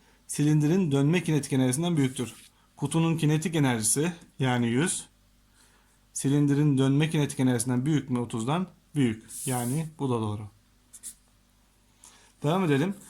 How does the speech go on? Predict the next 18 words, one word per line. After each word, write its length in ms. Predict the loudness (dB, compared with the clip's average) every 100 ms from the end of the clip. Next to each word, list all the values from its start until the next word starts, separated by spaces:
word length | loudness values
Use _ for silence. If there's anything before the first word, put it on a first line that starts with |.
| -20 -16 -4
Kutu 260 | 0 2
silindirden 580 | 2 2 4 4 2 2
önce 480 | 4 4 4 0 -2
yatay 380 | -4 0 0 2
düzleme 340 | 2 2 2
ulaşır. 500 | 2 0 -2 -6 -8 -10
Yani 240 | -6 -2 -2
X 140 | -2
seviyesine 400 | -2 -2 -2 -2
ulaşır. 420 | 0 -2 -4 -10 -14 _ -20 -8
Arkadaşlar 540 | -6 0 0 0 -2
konuşmuştuk. 680 | 0 -2 -2 -6 -4 -6 -6
Kutunun 320 | -6 0 0
ortalama 460 | 2 2 0 0 0
hızı 160 | 0 0
daha 200 | 0 0
büyük 180 | -2
olacağından 560 | -2 -2 0 0 0